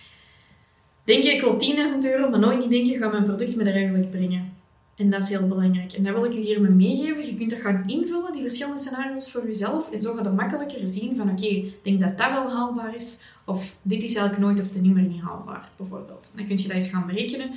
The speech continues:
Kun je zelf zien, met je prijzen spelen, met je percentages spelen. Want het is ook niet alleen dat publiek dat je kunt halen, hè. Je kunt ook dat conversiepercentage omhoog halen door bijvoorbeeld beter te gaan converteren, door meer, betere mails te schrijven, door betere posts te doen, door video's te doen.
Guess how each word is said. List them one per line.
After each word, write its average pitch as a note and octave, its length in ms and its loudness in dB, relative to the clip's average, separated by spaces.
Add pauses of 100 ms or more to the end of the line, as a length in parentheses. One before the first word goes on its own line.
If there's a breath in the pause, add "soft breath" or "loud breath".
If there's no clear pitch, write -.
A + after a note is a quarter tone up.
(260 loud breath)
Kun A3 120 -2
je G3+ 120 2
zelf A3 300 0
zien, G#3 540 -2
met F#3+ 120 0
je F#3 100 4
prijzen A3 340 0
spelen, G3 480 0
met F#3 100 8
je F#3 80 6
percentages G3+ 640 -2
spelen. F#3+ 520 -4 (220 loud breath)
Want G3+ 200 0
het - 80 -6
is A#3 140 0
ook D4+ 120 0
niet C#4+ 120 0
alleen G#3+ 500 0
dat F#3+ 220 -2
publiek G#3 280 0
dat C4 140 -2
je G#3 80 -6
kunt G3 180 0
halen, F#3 340 0
hè. - 80 0 (220)
Je G#3+ 100 -10
kunt A3 220 -2
ook G#3 120 0
dat G3 80 0
conversiepercentage G3 1000 0
omhoog G3 360 2
halen G3+ 240 -2
door F#3+ 200 0
bijvoorbeeld F#3+ 480 -2 (380 loud breath)
beter G#3 380 2
te - 80 -6
gaan F#3+ 200 0
converteren, G3+ 800 -2
door G3 300 -2
meer, G#3 360 0 (100)
betere G3 360 0
mails A3+ 320 2
te - 60 -6
schrijven, F#3+ 280 -2
door F#3+ 100 2
betere F#3+ 360 0
posts C#4+ 360 -2
te G3 80 -4
doen, F#3 200 6
door F#3 160 4
video's - 440 -2
te F#3+ 60 -8
doen. F3+ 180 -2